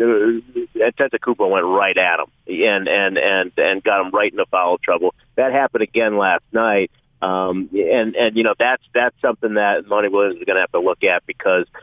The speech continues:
that really hurts them offensively. Ayton's been so important to what they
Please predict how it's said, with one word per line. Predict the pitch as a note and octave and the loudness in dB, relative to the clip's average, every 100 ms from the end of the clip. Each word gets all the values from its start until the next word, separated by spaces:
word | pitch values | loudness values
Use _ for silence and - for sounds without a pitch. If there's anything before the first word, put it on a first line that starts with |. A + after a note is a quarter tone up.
| _ | _
that | A#2+ A2+ | -2 0
really | B2 G#2+ | 0 0
hurts | - G#2+ - | 0 -4 -2
them | F#2+ F2 | -4 -2
offensively. | F2+ - F2+ E2+ F2 F#2+ F2+ F2 F2 - | -4 -2 -4 -4 -4 0 0 0 -4 -2
Ayton's | G#2 F2 F2+ | -2 -2 -4
been | F#2+ F2 - | -4 -2 -2
so | F#2+ F2+ - _ | 0 -2 -8 _
important | G2+ - A#2 G2 F#2 | -8 -2 -2 -2 -2
to | |
what | F#2 F#2+ | -2 0
they | F#2 | -2